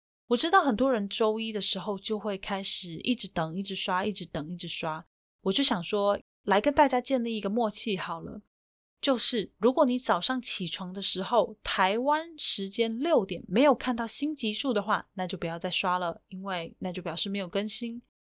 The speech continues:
会想要跟大家一起建立这样子的默契呢，是因为我有看到哈鲁的留言，看得我有点心疼，<laughs> 所以想说跟大家讲一下。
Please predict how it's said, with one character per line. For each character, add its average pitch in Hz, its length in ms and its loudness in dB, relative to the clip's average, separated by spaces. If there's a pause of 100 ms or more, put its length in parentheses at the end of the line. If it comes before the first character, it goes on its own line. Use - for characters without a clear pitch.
(720)
会 370 80 4
想 185 320 4
要 233 180 2
跟 240 220 0
大 240 180 4
家 226 180 2
一 247 80 0
起 196 200 -4
建 226 260 -2
立 214 100 -4
这 269 220 -2
样 240 100 -2
子 - 140 -6
的 190 100 -2
默 202 240 0
契 214 240 0
呢， 175 200 -6
是 - 240 0
因 220 300 -6
为 214 120 2
我 185 180 4
有 240 120 6
看 233 200 -2
到 214 140 0
哈 208 240 -4
鲁 208 180 -2
的 175 140 -4
留 170 260 -8
言， 165 280 -10 (420)
看 226 220 0
得 190 100 -2
我 175 140 -4
有 180 100 -4
点 175 160 -6
心 175 320 -2
疼， - 180 -4 (460)
<laughs> - 400 -20
所 - 180 0
以 254 140 4
想 262 220 2
说 226 260 0
跟 247 220 0
大 269 120 6
家 262 140 2
讲 202 260 0
一 190 60 -8
下。 - 340 0